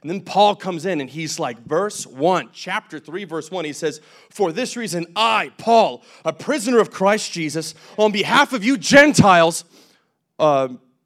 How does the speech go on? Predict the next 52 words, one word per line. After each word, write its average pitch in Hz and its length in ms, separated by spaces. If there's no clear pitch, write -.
assuming 170 560
that 131 220
you 127 140
have 120 120
heard 254 180
of 127 200
the 123 40
stewardship 123 400
of 110 120
God's 120 240
grace - 160
that - 80
was 123 100
given 123 200
to 123 60
me 123 80
for 135 140
you. 165 100
Like, 254 120
"Whoa, 370 80
whoa, 339 160
Paul, 320 200
Paul, 311 140
Paul, 330 140
Paul, 320 160
what - 260
are 427 40
you 403 60
talking 415 220
about 262 140
right 202 80
now? 143 180
What 381 140
were 381 40
you 381 80
getting 359 220
onto? 277 500
Why'd 302 140
you 349 60
stop?" 403 520
He's 208 200
talking 220 180
about 190 120
something 185 220
else. 170 200
Pastor 190 340
West 190 280
gets 170 140
the 165 120
honor 151 260
of 135 120
finishing 170 680